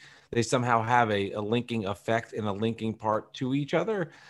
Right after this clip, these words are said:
And I just hope that when he gets to the playoffs and they get to these moments that they can somehow push through it. And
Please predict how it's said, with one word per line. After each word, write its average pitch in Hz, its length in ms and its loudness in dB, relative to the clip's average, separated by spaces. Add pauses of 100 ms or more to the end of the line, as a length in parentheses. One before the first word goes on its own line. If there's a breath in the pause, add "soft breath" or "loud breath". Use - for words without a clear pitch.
(200 soft breath)
And 131 180 4
I 151 100 6
just 160 200 -2
hope 143 320 8
that 127 120 6
when 127 140 2
he 123 80 -2
gets 135 180 0
to 127 60 -16
the 127 80 -6
playoffs 147 440 0
and 117 80 -2
they 110 60 0
get 135 200 0
to 123 60 -14
these 127 160 -4
moments 120 540 2
that 104 140 -4
they 113 100 0
can 113 180 -4
somehow 131 320 -4
push 113 300 -6
through 156 220 2
it. 101 180 2
And 107 160 -2